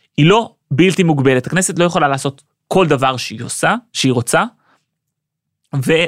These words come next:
אבל בגלל שאנחנו בסיטואציה משטרית מאוד מורכבת, עם חוקה לא שלמה, שנכתבת עדיין בהמשכים,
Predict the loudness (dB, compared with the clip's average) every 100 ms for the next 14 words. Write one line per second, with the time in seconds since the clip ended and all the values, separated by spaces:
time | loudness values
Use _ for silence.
0 | -4 -4 -2 -2 0 2 2 -2 -6 -6
1 | -6 -6 -6 -10 -8 -8 -4 0 0 0
2 | -4 -6 -6 -4 -2 -2 -2 -6 -10 -2
3 | 2 2 2 -2 _ _ _ _ -2 -2
4 | 0 0 0 -2 -6 -14 _ _ _ -6
5 | -4 -2 -4 -2 0 0 0 -2 -2 -2
6 | -4 -6 -8 -8 -10 -10 -10 -10 -8 -8
7 | -6 -6 -4 -4 -4 -2 -2 -2 -2 0
8 | 0 0 -2 0 0 -2 -6 -18 -6 -4
9 | 0 0 2 0 -2